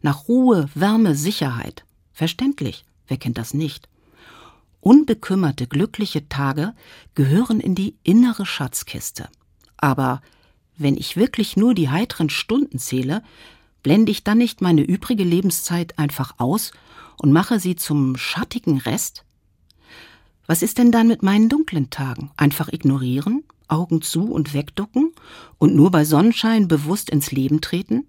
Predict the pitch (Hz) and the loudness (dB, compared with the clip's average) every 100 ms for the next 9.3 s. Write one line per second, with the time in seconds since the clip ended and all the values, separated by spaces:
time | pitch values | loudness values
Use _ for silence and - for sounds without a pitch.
0 | _ _ _ - 120 - - 135 - 202 | _ _ _ -6 -6 -6 -6 -4 -4 -4
1 | 185 180 208 190 - 135 127 214 262 - | -2 -2 -2 -4 -6 -6 -2 -2 -4 -10
2 | - - - 131 131 160 233 202 - 127 | -20 -6 -4 -2 -4 -4 -2 -4 -6 -6
3 | 127 202 294 _ _ _ _ _ _ _ | -2 -4 -6 _ _ _ _ _ _ _
4 | 135 120 - 220 156 85 - _ _ _ | -6 -6 -4 -2 -2 -4 -10 _ _ _
5 | _ _ - - - _ - - 127 123 | _ _ -20 -20 -20 _ -10 0 2 0
6 | - - 190 294 190 135 202 254 247 196 | -2 -2 4 4 4 4 2 2 2 2
7 | 208 175 147 196 214 135 - - _ _ | 2 2 2 0 0 0 -2 -20 _ _
8 | - 165 165 202 - 127 - 117 - 117 | -2 0 -2 -6 -4 -4 -2 -6 -6 -10
9 | - - 117 | -10 -10 -10